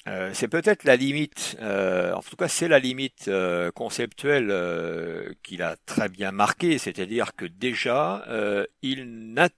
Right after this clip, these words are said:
il, il ne parle que de l'armée de terre dans son livre. Il ne parle pas du rôle de l'armée de l'air, ni celui de la marine.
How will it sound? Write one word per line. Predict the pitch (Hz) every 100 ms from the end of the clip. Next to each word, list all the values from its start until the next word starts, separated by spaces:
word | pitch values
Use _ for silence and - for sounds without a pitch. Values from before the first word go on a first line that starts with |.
| - -
il, | 110 123 -
il | 123
ne | 135
parle | - 175 160 -
que | - 156
de | 151 107
l'armée | 107 107
de | 120
terre | - 113 90 - _ _
dans | 104 90
son | 101
livre. | 82 80 - _ - - -
Il | 123
ne | 113
parle | 104 113 98 -
pas | 131
du | 120 107
rôle | 92 90 117 113
de |
l'armée | 101 92 92 90 90
de |
l'air, | 92 135 147
ni | 104
celui | 95 - 95 131
de | 107
la | 98
marine. | 113 113 120 107